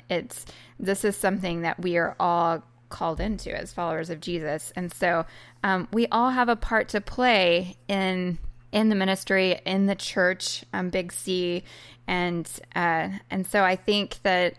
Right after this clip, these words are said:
yeah, there's, there's really a lot to be said for everyone, um, becoming a part of that and, and knowing that they have an important role to play.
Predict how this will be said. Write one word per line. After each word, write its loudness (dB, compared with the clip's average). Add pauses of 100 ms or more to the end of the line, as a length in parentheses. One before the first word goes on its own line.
(220)
yeah, 2
there's, -2 (260)
there's 2
really 4
a 6
lot 4
to 0
be -2
said 2
for 2 (180)
everyone, 0 (380)
um, -2
becoming -2 (320)
a -2
part 0
of -2
that -2
and, -6 (340)
and -2
knowing 2
that -4 (220)
they -2
have -2
an -4
important -6
role -4
to -12
play. -4